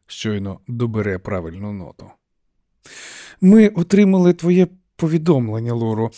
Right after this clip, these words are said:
і річ у тім, що ми вже погодились, чи не так, що не будемо просто видавати тобі гроші щоразу, як ти потрапиш у халепу.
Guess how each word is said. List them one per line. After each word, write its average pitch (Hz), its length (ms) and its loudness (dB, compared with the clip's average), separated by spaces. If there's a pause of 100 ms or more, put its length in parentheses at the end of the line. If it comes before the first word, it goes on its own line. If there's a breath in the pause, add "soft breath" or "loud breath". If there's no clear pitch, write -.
(340 loud breath)
і 170 300 4
річ 175 300 0
у 135 60 -8
тім, 208 240 0
що - 240 -8
ми 175 160 0
вже 147 280 -4
погодились, 123 880 -6 (100)
чи - 160 -2
не 139 80 0
так, 214 240 -2 (200 loud breath)
що 160 480 -2
не 165 240 0
будемо 113 460 -4
просто 131 400 -4
видавати 131 460 0
тобі 139 240 -6
гроші 123 340 -8
щоразу, 151 640 -4 (220 loud breath)
як 139 160 -2
ти 147 100 -4
потрапиш 131 520 -8
у 147 40 -10
халепу. 107 540 -4